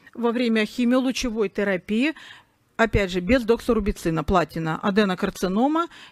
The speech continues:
это платина, доксорубицин не входит в химиолучевую терапию. Назофарингеальный рак — всё те же схемы, токсаны, ф-, ф-, ф-, фторпиримидины, платина. А, на этом у меня всё.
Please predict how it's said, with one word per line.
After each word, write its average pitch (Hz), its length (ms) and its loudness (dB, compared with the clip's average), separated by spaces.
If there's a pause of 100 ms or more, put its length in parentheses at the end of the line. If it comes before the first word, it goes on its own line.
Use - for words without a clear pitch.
(200)
это 220 260 -2
платина, 233 480 0
доксорубицин 214 720 -2
не 220 100 2
входит 226 440 -4
в - 20 -16
химиолучевую 208 720 -4
терапию. 175 580 -6 (600)
Назофарингеальный 233 1000 0
рак — 196 340 -2 (280)
всё 254 220 -4
те 240 180 0
же 190 160 -4
схемы, 175 640 -2
токсаны, 202 520 0
ф-, - 180 -10
ф-, - 180 -4
ф-, 180 600 -4
фторпиримидины, 208 920 -2
платина. 233 640 -2 (600)
А, 196 420 -2
на 240 200 2
этом 220 280 0
у - 20 2
меня 214 300 2
всё. 302 340 -2